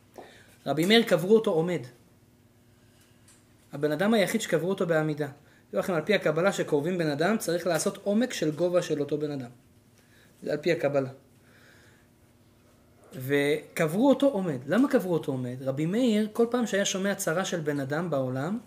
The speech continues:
הוא לא היה יושב עד שהוא מתפלל עליו ככה שהוא מרגיש שיפ-, שיושיעו אותו בזכות זה. הוא היה מתפלל על עם ישראל על כל דבר. ממש היה כמו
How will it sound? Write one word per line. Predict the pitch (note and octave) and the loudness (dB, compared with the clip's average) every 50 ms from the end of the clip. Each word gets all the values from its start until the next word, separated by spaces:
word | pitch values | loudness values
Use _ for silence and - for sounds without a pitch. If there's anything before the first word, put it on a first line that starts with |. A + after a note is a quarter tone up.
| - - - _ - - - - - - - - _ _ - | -14 -20 -20 _ -20 -20 -20 -20 -20 -20 -20 -20 _ _ 0
הוא | F3+ E3+ F3 | 0 2 2
לא | F3+ F#3 G3+ A#3 B3 | 4 4 6 6 6
היה | A#3+ A3+ A3 A3+ A3+ B3 C4 C4+ C4+ - - - | 6 6 6 6 4 4 4 2 -2 -6 -6 -2
יושב | E3 D#3+ D#3 - - G3 G#3 A#3 A3+ A3+ - | -2 -2 0 0 0 2 2 2 0 0 -2
עד | G3 G#3 G#3+ | -4 -4 -4
שהוא | - - A#3+ A3 | -2 -2 0 0
מתפלל | G3 F3+ - - - E3 D#3 D#3+ F3+ G3+ A3+ | 0 -2 -4 -4 -2 0 2 2 2 2 0
עליו | A3 G#3+ G3+ G#3+ A3 B3 B3 G#3 - | 0 0 0 2 2 0 0 -2 -2
ככה | - G#3+ G#3+ - C4 | -2 -2 -2 -2 -4
שהוא | A#3 - G#3+ F#3 | -4 -2 -2 -2
מרגיש | F3 E3 D#3 D3 D3+ A#3+ A#3+ - - | 0 -2 -2 -2 -2 -2 -2 -2 -2
שיפ-, | F3+ F3 E3+ D#3 D#3+ D#3 D#3 E3 D#3+ | -4 -6 -4 -4 -4 -4 -4 -6 -8
שיושיעו | - D#3+ D#3 D3 D3 - G3+ F#3+ | -4 -4 -4 -4 -4 -4 -4 -4
אותו | E3+ D3 - B2+ | -4 -4 -6 -8
בזכות | B2 C3 - - - B2+ | -10 -10 -10 -10 -12 -14
זה. | - - - - - - - - - - - | -14 -16 -18 -18 -18 -18 -20 -20 -20 -4 2
הוא | - | 6
היה | G3+ B3 | 8 8
מתפלל | C#4 E4 C#4+ - - C4+ B3 B3+ | 8 8 6 6 6 8 10 12
על | C4+ C#4 C4 B3+ | 12 12 10 8
עם | C4 C4+ | 6 6
ישראל | C4 - - B3+ B3+ | 4 4 4 4 4
על | A#3+ | 4
כל | A3 - B3 B3+ A#3+ | 6 6 6 6 6
דבר. | B3 A3+ F3 C#3+ B2 B2 - - - _ _ _ - | 4 2 2 0 -4 -6 -10 -18 -20 _ _ _ -6
ממש | D#3+ F3+ A3 C#4 D#4 - - | -2 2 2 4 4 4 4
היה | A#3+ A#3+ C4 D4 D#4 D#4 C#4 | 4 4 6 6 6 4 4
כמו | - C#4 C#4+ D4+ D#4 D#4 D#4 D4+ D4 C#4 C#4 C4+ C4 B3 A3+ | 2 4 4 6 6 6 6 6 4 2 2 0 -2 -6 -8